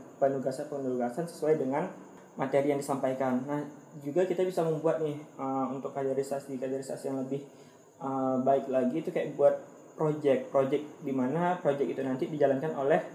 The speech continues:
mahasiswa baru itu sendiri yang diberikan, yang diberikan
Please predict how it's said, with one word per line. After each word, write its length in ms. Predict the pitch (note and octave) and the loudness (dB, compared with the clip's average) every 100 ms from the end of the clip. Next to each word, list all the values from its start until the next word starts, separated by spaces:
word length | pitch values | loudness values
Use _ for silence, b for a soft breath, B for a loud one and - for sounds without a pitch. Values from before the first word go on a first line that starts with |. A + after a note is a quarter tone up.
| - - | -14 -8
mahasiswa 960 | C#3+ D3 C#3+ D3 C#3 C#3 C#3 C#3 C3+ | -6 -4 -4 2 6 6 8 6 6
baru 240 | C3+ C#3 C#3 | 4 2 2
itu 160 | C#3+ | -2
sendiri 320 | D3+ D3+ D#3 C#3+ | -2 2 2 4
yang 160 | C#3 | 2
diberikan, 560 | C#3 C#3 C3+ C3 D#3 F3 - B B - | 0 2 0 2 0 0 -8 B B -8
yang 160 | C3+ | -4
diberikan 720 | C3 C3 C3 D3+ D3+ D#3 D#3+ | -2 -2 -2 0 2 2 0